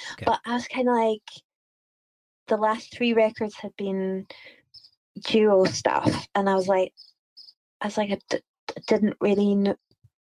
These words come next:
Speaker 2: wasn't sure how to navigate just me.
Speaker 1: Ah, okay.
Speaker 2: Um,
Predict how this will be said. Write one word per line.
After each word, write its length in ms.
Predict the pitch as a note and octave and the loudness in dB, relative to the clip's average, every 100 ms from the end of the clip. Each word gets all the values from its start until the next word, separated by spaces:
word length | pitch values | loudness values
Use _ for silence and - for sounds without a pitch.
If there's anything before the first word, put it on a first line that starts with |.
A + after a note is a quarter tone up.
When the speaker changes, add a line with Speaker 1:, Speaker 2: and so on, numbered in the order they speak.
| _ | _
Speaker 2:
wasn't 340 | G#3 G#3+ A3 - | 0 2 -2 -2
sure 480 | - G#3+ G#3 G#3 | -2 0 2 0
how 240 | G3+ - G3+ - | -2 -2 -4 -4
to 120 | G3 | -8
navigate 760 | F#3+ G3 G3 G3 G3+ G3 G3 - _ - _ _ _ | -4 -2 -2 -2 -2 0 0 -2 _ -20 _ _ _
just 320 | - G3+ - F#3+ | -2 -2 -2 -4
me. 400 | F#3 G#3 D4 E4+ | 0 4 4 2
Speaker 1:
Ah, 480 | - - C3 D3+ D3+ G#3 | -4 -4 -2 0 0 2
okay. 40 | |
Speaker 2:
Um, 580 | G#3 D3 G2+ G2+ G3 | 4 2 0 -4 -6